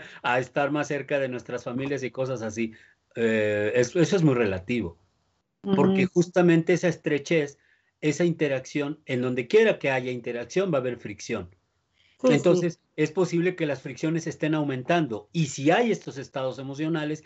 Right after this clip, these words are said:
Speaker 1: si hay estas emociones, las fricciones aumentan y ya, y
Speaker 2: Sí.
Speaker 1: se afectan profundamente las otras relaciones también.
Speaker 2: Sí, sí, completamente de acuerdo.
Speaker 1: Por eso es que yo decía,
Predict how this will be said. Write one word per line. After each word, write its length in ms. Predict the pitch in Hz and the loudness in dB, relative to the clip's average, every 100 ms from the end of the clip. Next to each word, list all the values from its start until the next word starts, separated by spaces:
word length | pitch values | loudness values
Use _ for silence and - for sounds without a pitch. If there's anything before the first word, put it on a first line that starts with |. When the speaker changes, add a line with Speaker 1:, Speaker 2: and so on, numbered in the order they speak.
| - - | -20 -10
Speaker 1:
si 240 | - 127 | -2 2
hay 180 | 202 208 | 2 2
estas 260 | - 147 | -2 -6
emociones, 540 | 131 120 120 127 135 - - - | -6 -10 -8 -8 -8 -12 -14 -2
las 160 | 143 | 0
fricciones 460 | 160 135 180 190 170 | 0 0 0 0 0
aumentan 600 | 175 180 190 165 104 90 _ _ _ _ _ - | 0 2 0 -4 -10 -14 _ _ _ _ _ -2
y 80 | 143 | 0
ya, 140 | 165 | 2
y 60 | 170 | 2
Speaker 2:
Sí. 40 | |
Speaker 1:
se 80 | 196 | 2
afectan 500 | 143 - 180 - 185 | 2 0 -4 -4 -6
profundamente 680 | 160 139 165 160 156 165 170 | -4 -4 -2 0 0 0 0
las 200 | 139 135 | -4 -2
otras 260 | 156 160 143 | -2 -2 -4
relaciones 560 | 147 143 196 214 180 | -4 -4 -4 -4 -6
también. 400 | - 104 92 85 _ _ _ _ _ _ | -8 -12 -12 -14 _ _ _ _ _ _
Speaker 2:
Sí, 280 | _ 220 214 | _ 0 0
sí, 300 | - 196 185 - - - | 4 2 2 -6 -18 2
completamente 600 | 208 175 - 254 233 - | 6 6 6 2 2 0
de 60 | 208 | 0
acuerdo. 540 | 190 185 170 165 - _ _ - _ | 2 0 0 -2 -16 _ _ -20 _
Speaker 1:
Por 160 | 175 | 4
eso 180 | 190 - | 4 2
es 120 | 220 | -4
que 160 | - 190 | -4 -2
yo 120 | 190 | 2
decía, 640 | 190 185 180 170 170 - | 2 2 2 2 0 -6